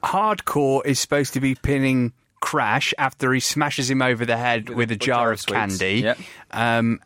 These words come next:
Speaker 1: and they kind of mistime it, and it doesn't quite work. The announcers don't know what's going on. The ref's not sure. Neither man is sure. It was the perfect end to a match like this, wasn't it? Just, just fucked up.
Speaker 2: It was, it was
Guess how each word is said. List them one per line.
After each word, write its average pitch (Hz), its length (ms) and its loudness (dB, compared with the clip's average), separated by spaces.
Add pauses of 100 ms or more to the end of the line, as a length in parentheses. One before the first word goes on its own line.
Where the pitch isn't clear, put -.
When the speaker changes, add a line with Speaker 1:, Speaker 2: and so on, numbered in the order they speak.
Speaker 1:
and 120 280 0
they 123 160 0
kind 131 280 -2
of 110 140 -2
mistime 127 840 0
it, 120 160 0
and 117 120 -2
it 113 160 -4
doesn't 120 260 -2
quite 120 320 0
work. 113 340 0
The 113 120 2
announcers 131 460 0
don't 120 200 0
know 113 140 2
what's 104 200 0
going 110 240 0
on. 110 140 2
The 104 100 2
ref's 139 380 -2
not 113 220 0
sure. 110 440 0 (360)
Neither 135 400 0
man 123 240 0
is 104 120 0
sure. 101 420 0 (420)
It 196 100 -2
was 214 140 -2
the 180 80 0
perfect 170 520 -2
end 101 260 -2
to 110 120 0
a 101 40 2
match - 260 -2
like 98 160 0
this, 87 260 -4
wasn't 95 240 -4
it? - 100 -8
Just, - 360 -2
just - 380 -4 (1080)
fucked - 280 -8
up. - 100 -14 (220)
Speaker 2:
It 185 80 0
was, 185 180 -2
it 202 80 0
was 196 140 -2